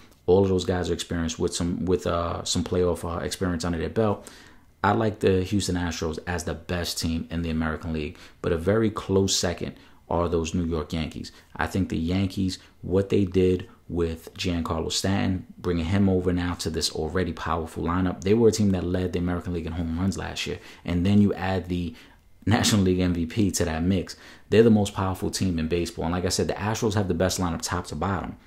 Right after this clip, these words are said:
But the Yankees have the most pop, and the Yankees have the most fearsome middle of a lineup when you consider Judge, Stanton, uh, Sanchez. You throw Bird in there.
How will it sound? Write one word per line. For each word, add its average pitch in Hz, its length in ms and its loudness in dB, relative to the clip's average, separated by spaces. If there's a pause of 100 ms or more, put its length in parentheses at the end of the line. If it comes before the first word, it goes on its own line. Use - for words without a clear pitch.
(800)
But 95 140 -2
the 92 80 -2
Yankees 98 300 2
have 87 140 0
the 85 60 -2
most 80 220 -4
pop, 82 380 -2
and 90 80 0
the 85 40 -2
Yankees 98 340 0
have 90 140 0
the 90 60 -2
most 87 240 -2
fearsome 107 640 0 (240)
middle 90 320 4
of 82 100 0
a 82 60 0
lineup 82 400 0 (220)
when 87 160 0
you 82 100 -2
consider 85 540 -2 (240)
Judge, 87 440 -2 (140)
Stanton, 80 640 -2 (280)
uh, 73 300 -4
Sanchez. 87 680 0 (260)
You 87 140 -4
throw 82 240 2
Bird 90 340 2
in 87 140 0
there. 87 320 -2